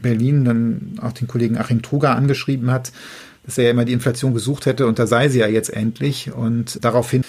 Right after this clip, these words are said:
hat man nochmal nachgeguckt und ich hatte mit dem Tagesspiegel im Mai gesprochen und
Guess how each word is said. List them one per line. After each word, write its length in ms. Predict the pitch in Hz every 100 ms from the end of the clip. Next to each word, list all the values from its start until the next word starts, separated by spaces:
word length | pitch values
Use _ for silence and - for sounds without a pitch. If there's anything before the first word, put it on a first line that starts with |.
| - -
hat 100 | 113
man 100 | 117
nochmal 200 | 117 110
nachgeguckt 640 | 110 139 - - 127 -
und 480 | - - 113 110 - - - - -
ich 160 | - 135
hatte 100 | 123
mit 100 | 127
dem 100 | 107
Tagesspiegel 600 | 123 139 135 131 123 127
im 140 | 110
Mai 240 | 104 113 147
gesprochen 640 | 156 - 143 139 151 143
und 240 | - -